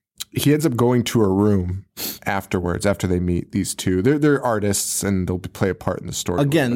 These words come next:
Speaker 1: bit.
Speaker 2: these, the backstories are so unnecessary.
Speaker 1: And so fucking boring.
Speaker 2: Yes.
Speaker 1: I, I don't give a shit. Uh, he goes into her room and is immediately like, "Huh, aren't you too old for comics?" Like, dude.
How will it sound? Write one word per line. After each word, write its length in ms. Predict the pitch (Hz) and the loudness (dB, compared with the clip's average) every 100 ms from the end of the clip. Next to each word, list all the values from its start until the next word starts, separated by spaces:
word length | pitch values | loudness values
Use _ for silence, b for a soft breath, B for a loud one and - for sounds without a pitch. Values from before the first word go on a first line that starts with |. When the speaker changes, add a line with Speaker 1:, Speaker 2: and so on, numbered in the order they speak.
| 123 | 2
Speaker 1:
bit. 20 | |
Speaker 2:
these, 200 | 151 147 | 0 0
the 220 | 131 139 | 0 0
backstories 640 | 131 156 160 - 151 135 | 2 0 0 2 2 2
are 40 | 113 | 0
so 320 | - 123 113 | -2 -2 0
unnecessary. 680 | 101 101 82 - 76 82 92 | 0 -2 -2 -4 -6 -8 -2
Speaker 1:
And 160 | 151 | 0
so 680 | 135 - - 143 147 147 135 | 2 0 2 4 6 4 4
fucking 840 | - - 127 123 - 120 110 110 - - | -2 -2 -2 0 0 0 0 -2 -8 -14
boring. 840 | 107 - 113 131 131 104 87 82 | -12 -2 2 4 4 2 2 0
Speaker 2:
Yes. 160 | - - | -2 -4
Speaker 1:
I, 140 | 120 | -2
I 80 | 117 | 0
don't 300 | 120 135 117 | 0 0 -2
give 180 | 104 113 | -2 0
a 60 | 123 | 0
shit. 360 | - 90 85 B B B B | 0 -2 -2 B B B B
Uh, 200 | 120 113 | -4 -2
he 160 | 113 147 | -2 2
goes 220 | 165 147 | 2 4
into 260 | 147 139 | 0 2
her 140 | 135 117 | 4 4
room 280 | 110 113 113 | 4 4 4
and 80 | 107 | 2
is 120 | 95 | 2
immediately 480 | 104 107 107 101 101 | 2 4 2 2 0
like, 200 | 98 92 - | 0 -2 0
"Huh, 180 | 233 143 | 0 2
aren't 200 | 160 143 | 0 0
you 60 | 147 | -2
too 280 | - 196 156 | 0 4 4
old 220 | 151 156 | 2 0
for 100 | 180 | -4
comics?" 760 | - 202 185 190 196 - - _ _ b b b b b b b b - | -2 0 2 2 -2 -8 -16 _ _ b b b b b b b b -10
Like, 140 | - | -8
dude. 340 | 160 170 147 | -2 0 0